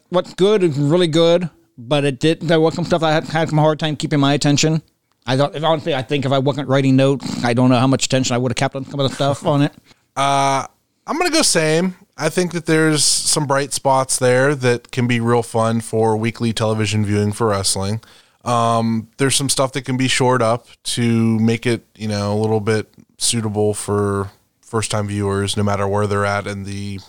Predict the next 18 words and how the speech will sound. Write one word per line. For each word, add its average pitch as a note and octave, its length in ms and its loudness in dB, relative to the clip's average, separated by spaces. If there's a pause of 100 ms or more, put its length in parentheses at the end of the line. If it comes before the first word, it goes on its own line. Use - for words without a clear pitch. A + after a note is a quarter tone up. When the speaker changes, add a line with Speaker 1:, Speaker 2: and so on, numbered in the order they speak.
(260)
Speaker 2:
taping G2+ 540 -4
schedule. G2+ 520 -4 (460)
Even C3+ 200 0
though B2+ 120 4
everything's C3 480 -2
available, A2 380 0
they G#2+ 100 -2
can G#2+ 140 -4
start A2 240 -2
from A2 80 -6
the G#2 80 -4
beginning. G#2 320 -2
Some G2+ 160 -2
people G#2+ 220 -4
don't A2+ 140 0
wanna C3 200 0
do C#3 160 2
that. G2 400 -2